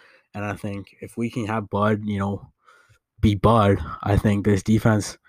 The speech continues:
or this defense can really, you know, tear it up again. And I think this defense can be the number, number one defense again.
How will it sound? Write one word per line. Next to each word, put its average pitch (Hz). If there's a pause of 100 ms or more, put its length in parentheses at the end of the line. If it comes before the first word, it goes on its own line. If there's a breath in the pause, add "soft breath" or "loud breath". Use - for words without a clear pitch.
(400 loud breath)
or 104
this 104
defense 113
can 101
really, 110
you 98
know, 101
tear 101
it 98
up 123
again. 95 (500 loud breath)
And 104
I 127
think 117
this 107
defense 120
can 104
be 107 (220)
the 107
number, 104 (160)
number 208
one 196
defense 104
again. 98